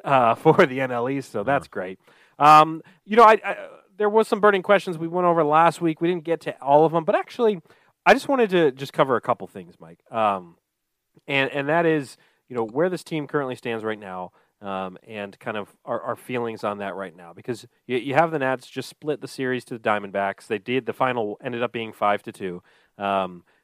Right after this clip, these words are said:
Speaker 1: you've got a, a, a pitching situation that I would classify as worrying.
Speaker 2: Yeah.
Speaker 1: Um, c-, 'cause I think you look at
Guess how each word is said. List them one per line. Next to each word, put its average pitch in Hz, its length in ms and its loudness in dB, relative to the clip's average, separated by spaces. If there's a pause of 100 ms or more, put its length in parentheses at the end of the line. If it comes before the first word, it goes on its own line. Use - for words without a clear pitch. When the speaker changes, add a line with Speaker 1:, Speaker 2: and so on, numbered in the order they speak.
Speaker 1:
you've 110 240 -10
got 123 420 2 (240)
a, 113 60 -10
a, - 320 -16
a 127 80 -12
pitching 160 440 -8
situation 113 840 -6
that 104 120 -2
I 104 80 0
would 101 160 -6
classify 107 840 -4
as 95 460 -16 (300)
worrying. 104 640 2 (400)
Speaker 2:
Yeah. 104 300 0
Speaker 1:
Um, 92 180 -12 (120)
c-, 135 100 -14 (420)
'cause 110 320 -6 (100)
I 117 80 -8
think 120 260 -10
you 107 160 -12
look 117 260 -4
at 101 260 -4